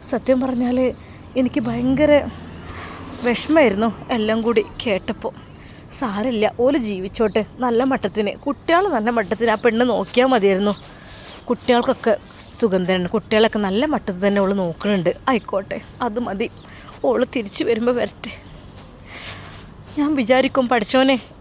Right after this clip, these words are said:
എനിക്ക് അങ്ങനൊരു മോളില്ല" എന്ന് തന്നെ ഞാൻ വിചാരിക്കും. മക്കൾ ഇങ്ങനെയൊക്കെ തെന്നിപ്പ് കാട്ടിയ പിന്നെ എന്താ കാട്ടുക?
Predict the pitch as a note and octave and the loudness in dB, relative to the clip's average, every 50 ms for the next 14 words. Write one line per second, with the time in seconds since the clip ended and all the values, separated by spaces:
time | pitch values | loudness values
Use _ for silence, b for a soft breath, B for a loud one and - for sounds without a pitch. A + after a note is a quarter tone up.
0 | - C#4 D#4 D#4+ - - D#4 C4+ C4+ C#4+ D#4 E4 D#4 D#4+ D4+ C#4+ C#4 C#4+ D4 E4 | 0 0 0 0 2 2 2 2 2 2 2 2 2 2 4 6 6 6 6 6
1 | F#4 F#4+ E4+ D#4 D4+ D4 C#4+ C#4 C4+ C4 C4 A#3+ G#3 F#3 A3+ E3+ F3 A3 - - | 6 4 4 4 4 2 2 2 2 0 0 0 0 0 0 0 0 -2 -4 -6
2 | - - - - - - - - - - - - C4+ A3+ - - - - E4 F#4 | -10 -10 -12 -20 -20 -20 -20 -20 -20 -14 -4 0 0 0 0 0 -4 0 2 2
3 | E4 D4+ D#4 D#4+ E4 - F4 - C#4+ C4 B3+ C#4 C4 - D#4+ D4+ C#4 B3 - C#4+ | 4 4 2 2 2 0 2 2 4 4 4 2 4 4 4 4 4 4 2 2
4 | B3 C#4 C4 C#4 C4 A3 B3+ B3 B3+ B3+ A3 - - A#3+ | 2 2 2 2 0 0 0 2 2 2 2 2 2 0